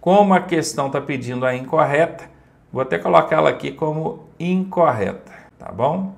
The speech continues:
Pode ser essa a resposta. E olha, eu devo encaminhar pro hospital? Sim, deve encaminhar. O problema é o imediatamente.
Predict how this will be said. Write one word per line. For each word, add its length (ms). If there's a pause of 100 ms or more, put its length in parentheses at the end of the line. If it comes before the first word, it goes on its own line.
(120)
Pode 240
ser 180
essa 280
a 40
resposta. 680 (100)
E 160
olha, 220
eu 140
devo 200
encaminhar 360
pro 120
hospital? 480
Sim, 260
deve 240
encaminhar. 460
O 60
problema 360
é 40
o 120
imediatamente. 1400